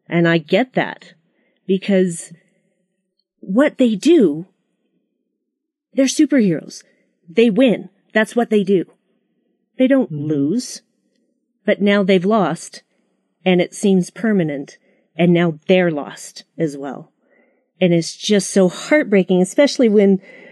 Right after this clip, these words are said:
Speaker 1: Cap was in that group therapy, and I'm just like,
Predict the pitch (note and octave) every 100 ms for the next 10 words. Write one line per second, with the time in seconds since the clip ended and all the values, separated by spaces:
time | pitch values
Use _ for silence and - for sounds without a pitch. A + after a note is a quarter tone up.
0 | _ - B3 A#3+ A3 G3 G#3 G3+ F#3+ -
1 | - G#3+ A3 - A3 A3+ A#3 G#3+ F#3+ E3+
2 | G#3 A3 A#3 A#3+ - - G3 F#3+